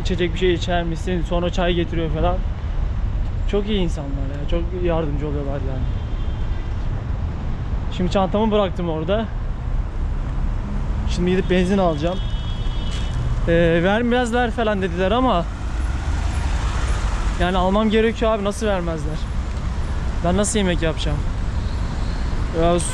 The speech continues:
sonra şey yaptılar bak. Bunun işte, ee, bir arkadaşı geldi orada çalışan. İkisi aynı yerde çalışıyor herhalde. Ee,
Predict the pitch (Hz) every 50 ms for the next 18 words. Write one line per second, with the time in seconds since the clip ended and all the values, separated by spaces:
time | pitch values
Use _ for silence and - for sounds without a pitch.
0 | - - - - 196 208 233 240 - - 262 247 262 233 - 220 220 196 180 170
1 | 170 175 - - - - - - - - - - - - - - - - - 156
2 | 175 190 214 214 208 214 196 196 - 226 226 226 208 - - - - - - -
3 | - - - - - - - - - 175 180 180 175 170 170 175 170 170 170 170
4 | 170 170 156 151 - - - - - - - - - - - - - - - 185
5 | 185 190 190 185 208 202 208 202 - 220 240 226 208 185 185 233 247 233 208 196
6 | 180 196 - 202 190 175 170 - 233 - - - - - - - - - - -
7 | - - - - - - - - 185 180 - - - 214 196 202 208 208 202 185
8 | 180 - 190 165 160 - - 170 156 156 160 160 160 202 240 262 247 - - -
9 | - - - - - - - - - - - - - - - - - - - -
10 | 170 170 170 170 170 175